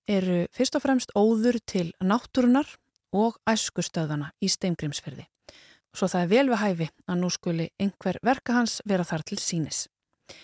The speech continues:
Það er Listvinafélag Steingrímsfjarðar sem stendur að sýningunni, en félagið var stofnað fyrir tveimur árum síðan til þess að auðga listalífið á Ströndum, hvort sem að það er með sýningarhaldi, námskeiðum eða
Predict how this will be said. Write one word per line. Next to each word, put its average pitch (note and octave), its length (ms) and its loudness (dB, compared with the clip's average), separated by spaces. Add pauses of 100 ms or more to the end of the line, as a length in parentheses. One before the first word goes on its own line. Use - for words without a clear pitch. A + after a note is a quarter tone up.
(340)
Það A3+ 200 6
er A3+ 140 2
Listvinafélag C#4+ 680 2
Steingrímsfjarðar B3+ 800 2 (160)
sem - 260 -4
stendur E3+ 360 -2
að E3 100 -2
sýningunni, E3+ 440 0 (600)
en F3 300 2
félagið C#4 440 2
var B3+ 80 -2
stofnað B3 380 0
fyrir G#3+ 180 -2
tveimur B3 320 2
árum F3+ 160 -2
síðan D3+ 380 -4 (400)
til F#3+ 160 -2
þess F#3+ 180 0
að F3+ 220 -4
auðga A3+ 480 2
listalífið D#3 560 -2
á - 140 -8
Ströndum, F#3 480 -2 (440)
hvort E3 160 -4
sem D#3+ 140 -2
að - 80 -6
það D#3 100 -2
er D#3 80 -2
með D3 200 -4
sýningarhaldi, A#3+ 880 2
námskeiðum G3 840 2
eða D#3+ 300 -2